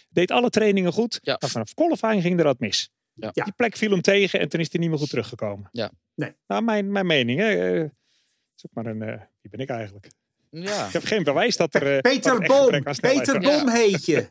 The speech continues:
Speaker 2: <laughs> Ja, dat goed. Ja, ja, ja. Ja, ik, ik, ik vind het onbegrijpelijk, mannen, dat jullie iemand die, eh, duidelijk de sterkste Yamaha-rijder was, hè, en, eh, eh,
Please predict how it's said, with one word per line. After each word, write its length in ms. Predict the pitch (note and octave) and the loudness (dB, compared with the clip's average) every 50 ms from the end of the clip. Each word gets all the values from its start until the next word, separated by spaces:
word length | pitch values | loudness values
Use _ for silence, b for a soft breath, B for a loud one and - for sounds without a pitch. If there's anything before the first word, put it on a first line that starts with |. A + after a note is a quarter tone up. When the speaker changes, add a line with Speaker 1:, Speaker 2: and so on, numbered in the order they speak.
| _ | _
Speaker 2:
<laughs> 260 | - C3+ - - C3+ C#3+ | -6 -6 -4 0 0 2
Ja, 320 | C#3+ C3+ C3+ C#3 C#3 C3+ | 2 2 2 2 2 2
dat 140 | C3+ C3 - | 0 -4 -6
goed. 200 | - B2 A#2 - | -8 -12 -14 -8
Ja, 200 | - D3 C#3 - - | -6 -4 -6 -4 -4
ja, 180 | - C3+ B2+ - _ | -4 -4 -4 -4 _
ja. 200 | C3 C3 B2+ - - - B B B B B B B B B B B B B B B - - | -6 -6 -6 -8 -12 -12 B B B B B B B B B B B B B B B -6 -2
Ja, 280 | C#3+ C3+ C3 B2+ B2 | 0 2 4 4 4
ik, 160 | B2+ C3 B2+ A#2+ | 2 0 0 -4
ik, 300 | E3+ D3 D#3 D3+ C#3 - | -4 -4 -4 -6 -8 -12
ik 240 | C#3 D#3 D#3+ C#3 | -10 -10 -10 -10
vind 200 | - - E3 D3+ | -8 -8 -6 -4
het 120 | D#3 D3+ C#3 | -4 -6 -4
onbegrijpelijk, 600 | D3 D#3 C#3 C3 A#2 D3 C#3 C3 G#2+ A#2 G#2+ G2+ | -6 -6 -6 -6 -4 -2 -2 -2 -4 -6 -10 -8
mannen, 260 | A2 G#2 G#2+ A#2+ A#2+ | -8 -8 -8 -8 -6
dat 160 | A2+ A#2+ A2 | -8 -8 -8
jullie 380 | B2+ B2+ A#2 A#2 A#2 A#2 A#2 F#2+ | -8 -10 -8 -6 -6 -6 -6 -6
iemand 320 | B2+ B2+ B2 B2+ B2+ A#2 | -8 -6 -6 -6 -6 -8
die, 360 | A2+ A#2+ A#2+ A2+ A2+ A#2+ A#2 | -10 -12 -12 -8 -4 -2 0
eh, 340 | A2+ A2 A2 A2 A2 G#2+ A2 G#2 | 2 2 2 2 2 0 0 -2
duidelijk 500 | G2 G2 E3 D#3 F3 F3+ D#3+ D#3+ C3+ - | -2 0 2 2 2 2 2 0 -4 -2
de 80 | - | -6
sterkste 440 | - - - C#3+ C3+ C3 - - C3+ | -4 -2 -2 -2 -2 -2 -4 -6 -2
Yamaha-rijder 760 | B2 B2+ B2+ C#3+ C#3+ C3 B2 B2 A#2+ A#2+ A#2+ A#2+ A#2+ A2+ A2+ | -2 -2 0 0 0 0 0 0 0 2 2 2 2 2 2
was, 240 | A2+ A2+ A#2 A#2 A2+ | 2 2 2 0 2
hè, 100 | A#2+ B2+ | 2 0
en, 280 | C#3+ D#3 - - C#3 B2+ | 0 0 0 -2 -2 -4
eh, 580 | G#2 - A#2+ - - - - - - - - | -6 -10 -12 -14 -16 -20 -20 -20 -16 -14 -14
eh, 60 | G2+ | -14